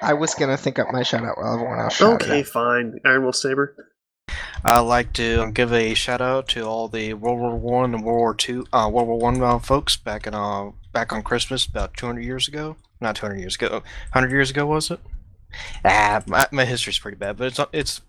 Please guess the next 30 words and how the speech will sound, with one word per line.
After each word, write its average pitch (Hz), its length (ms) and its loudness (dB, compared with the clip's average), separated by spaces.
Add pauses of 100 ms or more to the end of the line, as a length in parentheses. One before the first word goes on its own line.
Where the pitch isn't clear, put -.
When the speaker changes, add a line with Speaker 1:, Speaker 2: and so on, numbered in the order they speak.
(140)
Speaker 3:
it's 160 220 0
definitely 120 340 -2
the 113 60 -2
anniversary 110 460 -4
of 107 100 -8
when 110 120 -4
they 107 220 -2
did 107 240 -2
have 101 160 -4
that 95 140 -2
ceasefire, 95 640 -6 (420)
and 104 480 -4 (120)
ba-, 110 120 -4 (160)
basically 113 380 -2
went 113 200 -6
in 117 380 -4 (120)
between 127 240 -2
the 117 60 -6
trenches 123 440 0
and 107 180 -12
played 110 180 -10
football 104 500 -10
and 104 260 -12 (100)
shared 117 260 -4
a - 20 -6
meal 131 220 0
even. 98 300 -4 (920)
Speaker 2:
Yeah, 113 200 2
that's - 340 0
a, 113 220 2